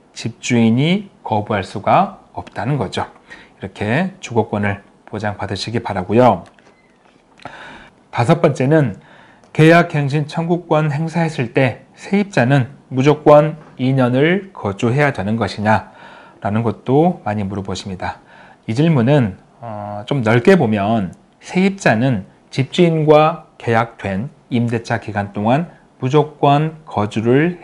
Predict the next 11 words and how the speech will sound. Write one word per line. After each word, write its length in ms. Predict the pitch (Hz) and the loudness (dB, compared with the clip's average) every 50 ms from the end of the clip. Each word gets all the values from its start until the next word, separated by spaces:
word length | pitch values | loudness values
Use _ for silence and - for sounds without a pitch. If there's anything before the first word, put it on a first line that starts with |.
| - | -6
해야 280 | 143 135 139 135 143 139 | -2 0 0 0 0 -2
되는 260 | - 107 110 117 123 | -4 -6 -6 -4 -4
거냐 340 | 110 98 98 110 113 104 - - - - - - _ - | -4 -2 0 0 0 0 -2 -6 -20 -20 -20 -10 _ 0
라는 300 | 110 127 143 160 160 151 | 0 2 2 2 0 -2
질문과 720 | 151 - - 107 107 104 104 101 113 120 151 185 214 - - _ - | -4 -6 -8 -6 -6 -6 -4 -2 0 0 0 0 -2 -6 -12 _ -8
같은 640 | - - - - - - - - 170 190 208 202 - _ - | -6 -6 -6 -6 -8 -6 -2 0 2 2 0 -2 -6 _ -8
의미입니다. 580 | 120 104 101 110 104 92 87 82 - - - - - _ _ - - - - - - - - - - - _ | -6 -6 -4 -4 -6 -6 -8 -10 -10 -12 -14 -14 -18 _ _ -20 -20 -20 -20 -20 -20 -20 -20 -20 -20 -20 _
다행스럽게 880 | - 117 117 143 165 165 170 165 143 - - - 160 160 143 139 - - - _ _ | -2 0 2 2 2 4 2 2 2 0 0 2 2 2 2 2 -4 -10 -20 _ _
세입자는 800 | - - - - 202 208 202 - 185 127 107 107 113 151 190 190 - - _ - | -16 -6 0 2 2 2 2 2 2 2 2 0 -2 -2 -4 -4 -8 -14 _ -8
언제든지 1080 | - - - 165 160 175 180 170 170 170 160 156 147 151 160 165 165 170 175 - - - | -4 -2 -2 0 2 4 4 4 4 2 0 -2 0 2 4 6 6 4 2 -2 -8 -12
집주인에게 1160 | - 127 - - - - 139 131 131 123 117 110 110 101 117 123 135 147 165 180 175 - - | -12 -12 -12 -10 -2 2 2 4 4 4 2 2 0 0 2 4 4 6 4 4 0 -6 -14